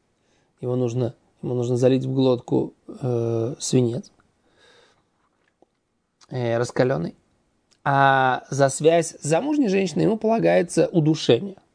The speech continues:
То есть берётся верёвочка, как бы не, не, не, не удушение, э, виселица, а удушение, верёвочка, как бы перетягивается ему горло верёвкой такой, да?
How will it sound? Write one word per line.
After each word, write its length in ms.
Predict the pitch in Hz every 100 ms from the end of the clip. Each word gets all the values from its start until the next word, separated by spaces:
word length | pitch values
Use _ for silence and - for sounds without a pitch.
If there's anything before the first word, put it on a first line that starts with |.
| _
То 80 | -
есть 100 | -
берётся 340 | 147 139 -
верёвочка, 460 | 180 254 269 - 160
как 180 | 156 135
бы 80 | 135
не, 220 | 160 170
не, 320 | 175 220 214
не, 520 | 175 156 175 202 208 208 _ - - -
не 140 | 156
удушение, 720 | 180 160 139 - 147 131 120 143 -
э, 280 | - - 123
виселица, 640 | 117 185 214 247 214 170 151
а 120 | 156
удушение, 680 | 160 147 139 160 156 147 143 - _ _ _ _ _ _ -
верёвочка, 560 | 131 139 156 143 -
как 160 | 156 139
бы 80 | 190
перетягивается 800 | - 135 160 131 123 117 113 -
ему 260 | - -
горло 300 | 139 147 139
верёвкой 400 | 127 135 123 -
такой, 240 | - - 156
да? 140 | 185